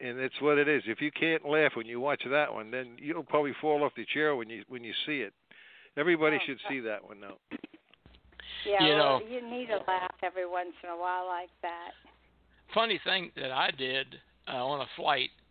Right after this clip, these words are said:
Speaker 3: seven fifty-seven, just the two of us there. Uh, we wanted to play a little prank on the flight attendant. I think I've told this before, but, uh, we may have new listeners. I'll tell it again.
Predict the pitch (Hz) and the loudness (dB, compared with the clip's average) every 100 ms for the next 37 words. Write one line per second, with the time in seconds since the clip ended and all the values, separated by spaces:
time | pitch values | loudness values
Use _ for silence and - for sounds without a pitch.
0 | _ _ - 160 147 131 151 143 143 120 | _ _ -2 0 2 0 -2 -2 -2 -2
1 | 160 139 135 123 135 131 - 135 151 143 | 0 -2 -4 -8 -6 -4 -6 -6 0 0
2 | 120 123 - 127 117 123 _ - - - | 2 0 2 4 4 2 _ -20 -20 -20
3 | - - - - _ _ - 127 123 123 | -20 -20 -20 -20 _ _ 2 4 4 0
4 | 120 135 131 139 131 120 - 139 131 127 | -4 -6 -4 -6 -6 -10 -6 -2 -2 -2
5 | 127 117 - 143 135 117 123 120 113 143 | -4 -6 -2 0 0 -2 -6 -6 -2 0
6 | 143 135 - 127 123 139 143 143 120 117 | 2 0 2 2 2 0 0 0 0 -2
7 | - 127 117 117 120 - - - 117 120 | 0 -4 -2 -6 -8 -10 -12 -10 -8 -8
8 | 117 117 - - 127 120 123 123 120 120 | -6 -6 -4 -4 -2 -2 -2 2 4 2
9 | - 110 127 120 131 135 123 120 127 - | 0 0 2 4 4 2 -2 -6 -8 -8
10 | - - - - 113 107 127 117 117 120 | -12 -20 -8 -2 -2 0 0 2 0 0
11 | 151 147 110 | 2 2 -2